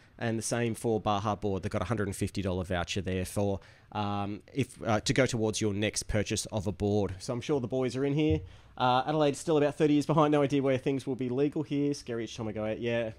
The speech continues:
Uh, Eastgate Stickers, good to see you. Brian, Bernard, Nick, Beaumont, me, twenty-three twenty-three.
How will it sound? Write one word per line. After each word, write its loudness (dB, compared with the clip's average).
Uh, -2
Eastgate 0
Stickers, -2
good -6
to -12
see 2
you. 4
Brian, 0
Bernard, 0
Nick, -2
Beaumont, 0
me, -2
twenty-three -4
twenty-three. -2